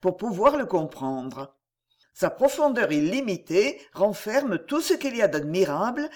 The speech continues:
et tout ce qu'il y a d'absurde. Tant qu'il est animé, il s'étonne lui-même. Il cesse de battre et le voilà fermé à tous les regards.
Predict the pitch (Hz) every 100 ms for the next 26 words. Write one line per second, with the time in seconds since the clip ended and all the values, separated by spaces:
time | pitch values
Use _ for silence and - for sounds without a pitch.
0 | - - 185 - 302 330 269 233 180 202
1 | 190 - - 131 131 135 147 - _ _
2 | _ _ _ _ _ _ - 294 311 320
3 | 277 226 175 165 147 175 294 - - 220
4 | 196 180 - 233 311 220 170 147 131 131
5 | 139 165 _ _ _ _ _ _ - 175
6 | - - - 254 175 143 151 233 - 359
7 | - - 175 214 277 240 147 202 190 151
8 | 180 311 - - 294 277 175 131 131 131
9 | 131 -